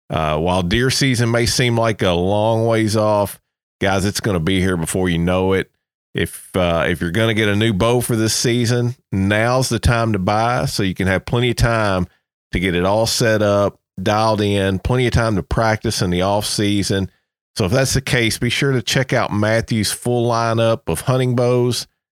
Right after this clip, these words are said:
at matthews inc dot com. Hey, I'm still using my Matthews V X R, and, uh, man, I just, I absolutely love it.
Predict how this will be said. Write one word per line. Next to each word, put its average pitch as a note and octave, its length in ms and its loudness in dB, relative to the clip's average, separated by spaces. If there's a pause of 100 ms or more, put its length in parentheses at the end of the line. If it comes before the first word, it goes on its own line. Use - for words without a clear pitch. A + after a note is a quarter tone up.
(160)
at F2 180 0
matthews A2+ 880 0 (140)
inc C#3 300 -2 (140)
dot F#2+ 300 -2
com. D#3+ 560 -2 (600)
Hey, F#2+ 120 0
I'm G#2+ 140 0
still C3+ 260 0
using B2+ 400 2
my G#2 140 0
Matthews G#2+ 480 0
V G#2+ 200 0
X - 220 -2
R, G#2 440 0
and, D#2+ 220 -2 (240)
uh, D2 300 -2
man, F#2+ 240 0
I F#2 80 0
just, F2 220 -4 (160)
I F2 240 0
absolutely G2 500 -2
love G2+ 400 0
it. - 320 -4